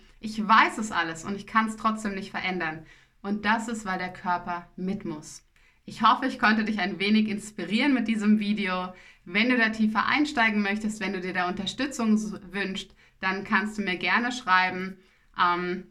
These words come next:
hier und da habe ich noch Kapazitäten für Einzelarbeit, <laughs> aber auch nur noch begrenzt. Ähm, ansonsten möchte ich dich von Herzen einladen zu einem so wunderschönen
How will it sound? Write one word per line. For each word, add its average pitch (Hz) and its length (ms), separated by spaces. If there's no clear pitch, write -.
hier 226 240
und 208 120
da 185 420
habe 196 160
ich 202 100
noch 185 180
Kapazitäten 190 1120
für 196 160
Einzelarbeit, 202 880
<laughs> - 40
aber 180 200
auch 185 80
nur 208 120
noch 190 180
begrenzt. 180 600
Ähm, 196 760
ansonsten 233 960
möchte 220 280
ich 214 80
dich 214 160
von 214 140
Herzen 214 400
einladen 185 640
zu - 100
einem 214 320
so 240 400
wunderschönen 214 1080